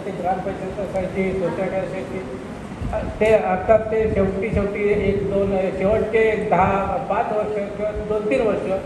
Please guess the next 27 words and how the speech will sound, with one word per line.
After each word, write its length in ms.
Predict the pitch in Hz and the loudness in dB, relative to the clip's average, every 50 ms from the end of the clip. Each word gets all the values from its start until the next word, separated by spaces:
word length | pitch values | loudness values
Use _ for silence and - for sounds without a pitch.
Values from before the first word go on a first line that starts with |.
| - - - - - - - - | -8 -10 -10 -10 -10 -8 0 4
ते 80 | 233 220 | 4 4
भरपूर 420 | 196 196 190 196 196 220 254 240 | 4 4 2 2 2 4 4 4
आजारी 320 | 220 202 202 208 214 208 | 4 4 4 4 2 2
होते, 280 | 185 175 - - - - | 2 2 0 0 0 0
आवडायचे, 640 | - - 180 190 202 214 214 226 233 220 - - - | 0 0 2 2 2 2 4 4 4 4 4 4 2
भरत 420 | - - - 185 190 180 - - 175 | 2 2 0 0 -2 -2 -2 -4 -6
आवडायचे, 640 | 175 - - 170 170 170 170 180 175 170 170 170 160 | -6 -6 -4 -4 -4 -2 -2 -2 -2 -2 -2 -2 -2
असं 200 | 151 151 - - | -2 -2 -4 -4
करायचे, 440 | - 165 160 160 151 156 156 156 151 | -4 -2 0 0 0 -2 -4 -4 -4
मग 80 | 151 165 | -4 -2
त्याला 220 | 170 - 170 165 | -2 -2 -2 -2
औषध 320 | 165 170 170 170 170 170 170 | -2 -2 -2 -2 -2 -2 0
पाणी 140 | 160 165 165 | 2 2 2
द्यायचं. 400 | 165 - - - - - - - - - - - - - - - - - - - - - - - - - - - - - - - - - - - 180 | 2 0 0 0 2 2 2 2 2 -2 -6 -10 -12 -10 -10 -10 -10 -10 -12 -12 -12 -10 -10 -10 -10 -10 -8 -8 -8 -10 -12 -10 -10 -10 -8 -6 -4
आणि 500 | 202 226 233 233 233 226 233 226 - 226 | -2 0 0 0 0 0 0 0 2 2
साधारण 640 | 214 208 220 220 226 220 220 220 - - - - | 2 4 4 4 4 4 2 0 0 -2 -2 0
दोन 140 | 202 214 208 | 0 2 4
हजार 380 | 196 190 185 214 208 202 208 196 | 4 4 4 6 6 6 6 4
आठ 460 | 202 202 - - 208 220 220 - - | 2 0 0 2 2 2 0 0 0
साली, 500 | 202 196 196 208 180 160 - - - - - - - - - - - - - - - - - - - - - - - | 0 2 2 2 0 0 -2 -2 -4 -6 -8 -10 -10 -10 -12 -12 -12 -12 -12 -12 -12 -12 -12 -10 -10 -10 -8 0 4
दोन 200 | 185 208 214 202 | 6 8 8 8
हजार 220 | 185 185 208 208 | 8 8 8 8
आठ 220 | 202 202 202 202 196 | 6 6 4 2 -2
साली, 340 | 202 - 202 196 196 196 196 | -2 -2 -4 -4 -4 -4 -6
अ, 640 | 202 196 190 185 185 190 190 185 196 190 190 190 202 | -8 -10 -10 -12 -12 -12 -12 -10 -10 -10 -8 -6 -2
ते, 160 | 208 214 214 | 0 2 2
अ, 540 | 208 202 196 190 190 190 180 180 175 170 | 2 2 2 0 0 0 0 2 2 0